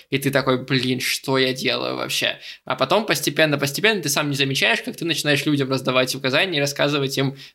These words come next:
чё делать. И плюс, возможно, мне вторая часть,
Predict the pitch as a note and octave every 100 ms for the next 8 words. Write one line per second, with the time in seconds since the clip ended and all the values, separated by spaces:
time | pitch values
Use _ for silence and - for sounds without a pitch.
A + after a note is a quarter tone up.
0 | - C3+ C3 F2+ G2 - _ - C#3+ D#3+
1 | G#3 G#3 - D3 C3+ D#3 G3 E3 C#3+ C#3+
2 | C#3+ D3 C#3+ C#3 C3+ C3+ C3+ C3+ -